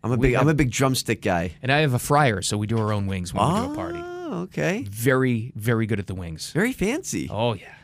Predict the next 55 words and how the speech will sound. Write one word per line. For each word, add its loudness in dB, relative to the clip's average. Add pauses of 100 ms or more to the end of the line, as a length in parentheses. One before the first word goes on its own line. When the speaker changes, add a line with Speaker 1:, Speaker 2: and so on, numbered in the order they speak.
Speaker 1:
Wait, 4
so 4
are 6
you 4
getting, 2
like, 2 (460)
raw 6
chicken, 2 (680)
putting 4
the 6
breadcrumbs 2
on 6
it 4
and 6
everything, 2
and, 4
and, 4
and 2
frying 4
those 6
up? 4
Speaker 2:
Yeah, 4
well, 2
you 0
can. 2
Well, 2
I 2
like 2
'em 2
naked, 2
but 2
you -4
can 0
flavor 0
'em -2
naked. -6
Speaker 1:
Okay, 4
yeah. 4
Speaker 2:
You -12
kinda, 2
like, 0
saute, 0
you 0
know, 2
s-, -6 (260)
well, -12
it's -4
not -2
saute 0
'em, -4
but 0
it's -2
like -4
dip 2
'em. -2